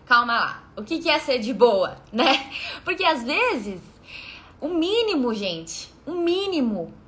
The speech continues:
você entende? Não é você ser de boa. "Ah, eu tô cobrando demais?" Poxa, você tá falando com a pessoa numa frequência ok, todos os dias se falando. Aí um final de semana inteiro ele some e aparece segunda-feira como se nada tivesse acontecido. É muito estranho isso, gente.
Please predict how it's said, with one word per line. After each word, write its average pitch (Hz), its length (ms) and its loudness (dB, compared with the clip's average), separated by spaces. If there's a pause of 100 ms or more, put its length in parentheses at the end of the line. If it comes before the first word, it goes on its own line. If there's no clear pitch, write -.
(140)
você 226 140 -8
entende? 254 360 -2
Não 254 160 -2
é 381 140 -2
você 349 240 -10
ser 269 180 -4
de 208 160 -8
boa. 180 540 -4 (260)
"Ah, 349 200 4
eu 339 60 -4
tô 381 120 -2
cobrando 320 420 -2
demais?" 247 720 2 (160)
Poxa, 359 220 -8
você 285 180 -8
tá 339 140 0
falando 285 260 0
com 269 80 -10
a 240 40 -8
pessoa 285 280 -4
numa 285 200 0
frequência 294 600 -6 (480)
ok, - 480 0 (140)
todos 415 300 -6
os 403 160 -2
dias 359 160 -4
se 359 100 -12
falando. 226 480 -2 (160)
Aí 262 100 0
um 294 60 2
final 339 220 -2
de 359 80 -6
semana 311 200 -2
inteiro 403 500 -2
ele 339 120 -2
some 349 560 -2 (160)
e 254 80 2
aparece 285 480 2
segunda-feira 311 520 -4
como 311 180 -6
se 320 160 -10
nada 294 360 2
tivesse 302 280 -6
acontecido. 262 600 -10 (220)
É 554 160 0
muito 415 240 -6
estranho 480 480 0
isso, 440 240 -4
gente. 254 380 -8